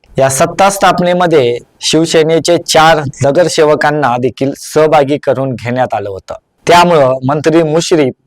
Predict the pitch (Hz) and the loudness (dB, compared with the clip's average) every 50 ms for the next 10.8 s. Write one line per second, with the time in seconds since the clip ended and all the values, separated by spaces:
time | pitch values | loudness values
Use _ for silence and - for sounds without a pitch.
0 | _ - 139 139 147 156 156 151 156 151 160 165 170 165 143 - - 160 160 165 | _ -8 -6 -2 0 0 0 2 2 4 4 4 4 2 0 -2 -2 -2 -2 0
1 | - 185 175 165 - - - 165 151 147 143 127 117 104 - _ _ _ _ _ | 2 0 0 0 -2 0 2 2 2 2 0 -4 -4 -6 -10 _ _ _ _ _
2 | - 117 143 160 160 147 - 160 160 151 - 170 160 151 135 135 160 165 - 165 | -2 0 2 2 2 2 2 2 2 2 2 0 0 0 0 -2 -2 -2 0 -2
3 | 143 135 123 120 123 _ _ _ _ - - - 147 143 143 151 156 156 151 147 | -2 -2 -2 -6 -8 _ _ _ _ -10 -4 0 2 2 4 4 2 2 2 2
4 | 151 156 147 - - - - - 135 131 147 135 - 143 135 123 113 101 - - | 0 0 0 -2 -8 -8 -2 -2 0 0 0 -2 -2 -4 -4 -4 -4 -8 -10 -16
5 | _ _ _ _ _ _ _ _ _ _ _ _ - - - - - - - 160 | _ _ _ _ _ _ _ _ _ _ _ _ -20 -20 -20 -20 -10 -2 0 0
6 | 170 170 220 208 208 226 202 170 143 135 139 139 170 - _ - 170 180 196 214 | 2 4 4 2 4 4 4 4 4 2 0 -2 -8 -10 _ 0 0 2 2 2
7 | 208 196 180 175 180 175 185 175 175 180 175 180 170 147 131 117 110 117 123 139 | 2 2 2 2 2 2 2 2 2 2 2 2 2 4 4 2 0 -4 -6 -8
8 | 143 - - 147 139 135 139 156 170 175 165 - 156 139 131 - 139 151 156 160 | -8 -6 -4 -4 -4 -4 -2 0 0 0 0 0 -4 -6 -6 -4 0 2 2 2
9 | 143 123 120 135 156 165 - 175 156 143 147 131 147 143 135 139 147 143 131 117 | 0 0 0 0 0 2 2 2 2 2 0 0 0 0 0 0 -2 -2 -2 -2
10 | 104 - _ _ _ _ _ - - 123 135 143 143 185 196 | -4 -6 _ _ _ _ _ -8 -2 0 0 2 2 2 2